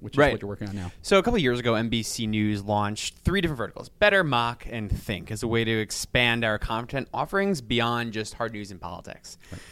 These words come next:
Speaker 2: So Better is a wellness vertical. Uh,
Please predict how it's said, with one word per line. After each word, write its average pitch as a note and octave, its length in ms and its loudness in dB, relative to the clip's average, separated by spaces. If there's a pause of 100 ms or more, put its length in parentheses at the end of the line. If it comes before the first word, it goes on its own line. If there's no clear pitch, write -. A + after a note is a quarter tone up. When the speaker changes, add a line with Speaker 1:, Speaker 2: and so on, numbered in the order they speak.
Speaker 2:
So E3 140 2
Better A3 280 4
is C#3+ 120 -2
a C3+ 40 -4
wellness A#2+ 540 -2
vertical. G2+ 580 -8 (320)
Uh, B2 220 6